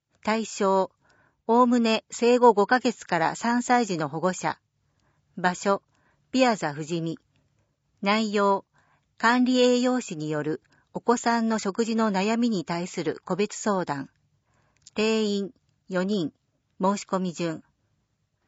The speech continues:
乳児相談室、要予約。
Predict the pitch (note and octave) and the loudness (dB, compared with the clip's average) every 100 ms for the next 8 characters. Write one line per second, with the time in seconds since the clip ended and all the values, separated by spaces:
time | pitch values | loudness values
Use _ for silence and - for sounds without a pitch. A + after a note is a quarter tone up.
0 | _ _ _ _ _ _ - C4+ C4 F#3+ | _ _ _ _ _ _ 0 2 2 0
1 | D#3 G#3 G#3+ A3 A3 G#3 - - D3 - | -4 0 2 2 0 -2 -6 -10 -10 -10
2 | _ _ _ - A3+ A3 D#3+ D#3+ E3 E3 | _ _ _ -4 0 0 -2 -4 -6 -6
3 | - D3+ | -10 -10